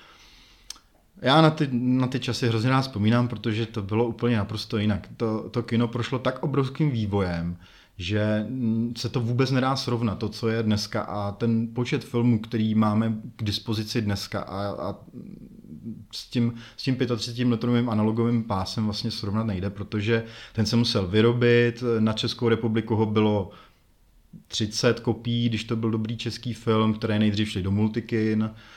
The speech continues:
potom šly do Jičína, pak šly třeba někam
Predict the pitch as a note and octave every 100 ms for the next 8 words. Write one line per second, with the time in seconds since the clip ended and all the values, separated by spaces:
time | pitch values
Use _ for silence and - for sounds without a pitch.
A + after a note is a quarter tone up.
0 | - - _ _ B2+ A#2+ B2 B2 A2+ -
1 | G#2+ F#2 G2+ A2 - B2 A#2+ A2+ A2+ A2
2 | B2 B2 - - A2 - G#2+ G2+ G#2 G#2
3 | G2+ E2 G1+ G1+